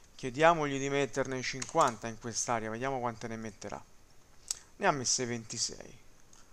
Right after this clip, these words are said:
vabbè, accettabile. Quindi abbiamo quest'area delimitata da, eh, se-, ventisei mine.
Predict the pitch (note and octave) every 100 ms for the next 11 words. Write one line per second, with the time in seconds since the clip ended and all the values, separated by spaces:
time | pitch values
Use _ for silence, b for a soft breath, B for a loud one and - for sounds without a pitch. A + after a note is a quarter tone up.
0 | B B - - A2 - - - B2+ -
1 | - - - C#3 - - B B B -
2 | E3+ C#3 C3+ A#2+ B2+ F3 - - E3 D3+
3 | D#3+ C#3+ D3+ E3+ F#3 B2+ A2 B2+ - B
4 | B B B C3+ D3 D#3+ - - B2 A#2+
5 | A#2 - - D3+ C#3+ C#3 D3 D3 - D3+
6 | C#3 A#2+ A#2 A2 G2+ G2+